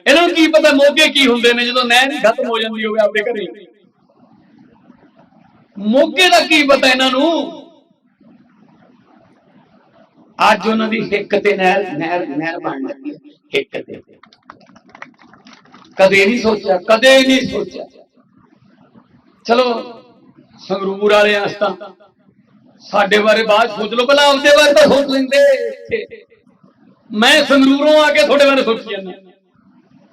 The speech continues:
ਵੀ ਨਹੀਂ ਯਾਰ, ਇਹਨਾਂ ਪਿੰਡਾਂ ਦੇ ਲੋਕਾਂ ਨੂੰ ਪਾਣੀ ਦੇਣਾ, ਔਰ ਪਾਣੀ ਵੀ ਨਹਿਰ ਦਾ ਦੇਣਾ, ਔਰ ਪਾਣੀ ਵੀ ਉੱਥੋਂ ਦੇਣਾ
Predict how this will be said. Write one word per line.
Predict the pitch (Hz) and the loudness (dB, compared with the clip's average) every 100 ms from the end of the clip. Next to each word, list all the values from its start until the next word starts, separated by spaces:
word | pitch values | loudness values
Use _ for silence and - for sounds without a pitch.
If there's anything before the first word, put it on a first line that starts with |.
| _ _ _ | _ _ _
ਵੀ | 185 | -4
ਨਹੀਂ | 220 220 196 | -2 -2 -4
ਯਾਰ, | 190 190 196 | -4 -4 -4
ਇਹਨਾਂ | 208 214 | -4 -6
ਪਿੰਡਾਂ | 202 190 185 | -6 -4 -4
ਦੇ | 185 | -4
ਲੋਕਾਂ | 175 170 165 | -6 -4 -4
ਨੂੰ | 160 151 160 - _ _ _ _ _ _ _ _ _ _ _ _ _ _ | -4 -8 -16 -20 _ _ _ _ _ _ _ _ _ _ _ _ _ _
ਪਾਣੀ | - 185 185 | -6 -4 -4
ਦੇਣਾ, | 165 - - - _ _ _ _ _ _ _ _ _ _ _ _ - _ _ _ _ _ _ _ _ _ _ _ _ _ _ _ _ _ _ _ _ _ _ - | -6 -12 -16 -20 _ _ _ _ _ _ _ _ _ _ _ _ -20 _ _ _ _ _ _ _ _ _ _ _ _ _ _ _ _ _ _ _ _ _ _ -6
ਔਰ | - - | -6 0
ਪਾਣੀ | 208 214 240 | 2 2 -2
ਵੀ | 247 247 214 - - _ _ _ _ _ _ - | -4 -6 -8 -14 -20 _ _ _ _ _ _ -14
ਨਹਿਰ | 151 196 226 226 | -6 -2 -2 0
ਦਾ | 214 | -2
ਦੇਣਾ, | 190 180 175 - - _ _ | -2 -6 -8 -14 -20 _ _
ਔਰ | 185 196 | -4 -2
ਪਾਣੀ | 214 214 247 | 0 0 -2
ਵੀ | 254 262 | -4 0
ਉੱਥੋਂ | 233 - 262 | 0 0 0
ਦੇਣਾ | 233 220 214 | 0 0 -2